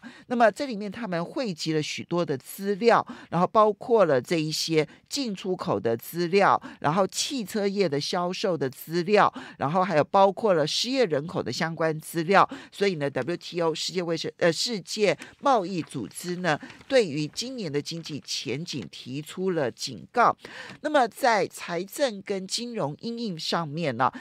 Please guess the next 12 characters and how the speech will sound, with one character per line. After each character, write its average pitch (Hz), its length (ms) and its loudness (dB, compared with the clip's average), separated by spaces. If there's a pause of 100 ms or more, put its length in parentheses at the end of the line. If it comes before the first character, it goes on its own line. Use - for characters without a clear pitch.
(380)
美 165 280 2
国 214 160 4
的 277 100 -2
速 226 180 -6
度 185 140 -4
其 - 180 -8
实 147 120 -10
非 156 60 -4
常 117 160 -4
的 123 200 -8
快 - 320 0 (120)
哈， - 180 -12